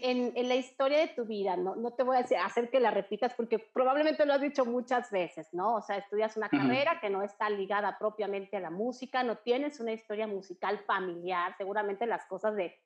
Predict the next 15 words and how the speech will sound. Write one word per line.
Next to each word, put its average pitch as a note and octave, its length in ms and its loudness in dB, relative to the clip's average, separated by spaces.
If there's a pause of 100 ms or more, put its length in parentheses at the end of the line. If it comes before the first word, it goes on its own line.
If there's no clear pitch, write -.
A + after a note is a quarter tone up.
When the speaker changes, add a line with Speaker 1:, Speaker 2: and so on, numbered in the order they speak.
(180)
Speaker 1:
de G#3+ 140 2
leo-, A3+ 300 4
del A3+ 200 4
hoy C#4+ 200 4
en C4+ 180 4
día, A3+ 240 4 (220)
¿no? E4 200 2 (600)
Pero, E4 460 4
Speaker 2:
Ujú. C#4+ 260 4
Speaker 1:
eh, A#3 560 2
te C#4+ 80 2
acercas D#4+ 420 0
a E4 60 2
la A#3 100 2
música A#3 680 0